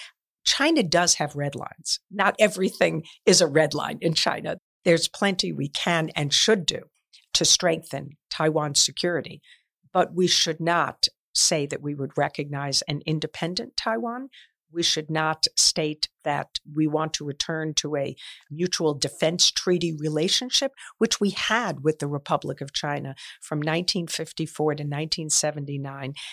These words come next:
And we did abrogate that treaty as part of the terms of normalization when we normalized, uh, our relationship with the P R C.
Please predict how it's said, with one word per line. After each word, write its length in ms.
And 220
we 120
did 280
abrogate 580
that 220
treaty 400
as 100
part 260
of 120
the 80
terms 480
of 180
normalization 800
when 120
we 140
normalized, 800
uh, 60
our 260
relationship 640
with 80
the 80
P 240
R 100
C. 380